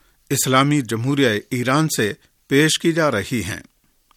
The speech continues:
صہیونی دہشت گردوں نے غرب اردن کے مختلف علاقوں پر اپنے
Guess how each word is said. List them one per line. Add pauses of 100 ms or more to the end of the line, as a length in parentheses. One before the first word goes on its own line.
(1200)
صہیونی
دہشت
گردوں
نے
غرب
اردن
کے
مختلف
علاقوں
پر
اپنے